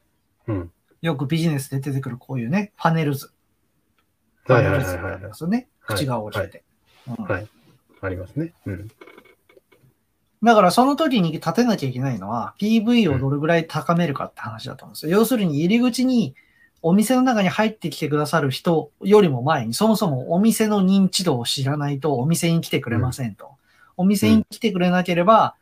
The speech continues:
Speaker 2: 買ってくれる人はいませんって話なんですよ。
Speaker 1: 当然。うん。
Speaker 2: うん。それって別にピーブイだとか、あのー、
Speaker 1: うん。
Speaker 2: なんか、いろいろ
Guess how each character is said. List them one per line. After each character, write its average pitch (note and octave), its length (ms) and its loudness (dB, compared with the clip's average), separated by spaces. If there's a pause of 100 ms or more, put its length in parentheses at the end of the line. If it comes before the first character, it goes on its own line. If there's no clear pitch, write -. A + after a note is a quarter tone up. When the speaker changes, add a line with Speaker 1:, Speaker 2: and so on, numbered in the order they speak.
(220)
Speaker 2:
買 - 200 -4
っ - 40 -20
て F3 100 -2
く F3 80 -2
れ F3 100 2
る E3+ 80 2
人 E3+ 100 -4
は C#3 60 -2
い A#2+ 60 -4
ま B2 120 -2
せ E3 140 -2
ん D3+ 40 -4
っ - 40 -8
て - 60 -10
話 A2 260 -10
な E2 100 -8
ん - 40 -20
で - 60 -20
す - 120 -12
よ。 - 80 -16
Speaker 1:
当 G#2+ 120 4
然。 F#2+ 220 -6 (340)
う A2 60 -6
ん。 F#2+ 260 -8 (340)
Speaker 2:
う E3 60 0
ん。 C3 280 -4
そ - 140 0
れ C4+ 80 4
っ - 20 -6
て C4+ 220 0
別 E3 260 -2
に F#3 120 2
ピ B3 220 -2
ー A#3+ 40 -4
ブ B3+ 120 2
イ G#3+ 60 2
だ A#2+ 140 -2
と A#2+ 100 -10
か、 - 380 -2 (340)
あ D#3 140 0
の C3 720 -2
ー、 - 20 -4
Speaker 1:
う - 20 -4
ん。 C#3 40 -4
Speaker 2:
な D3+ 80 -4
ん C#3+ 40 -10
か、 A#2 240 -6 (720)
い F3+ 100 -2
ろ G3 120 4
い G3 40 4
ろ F#3+ 80 4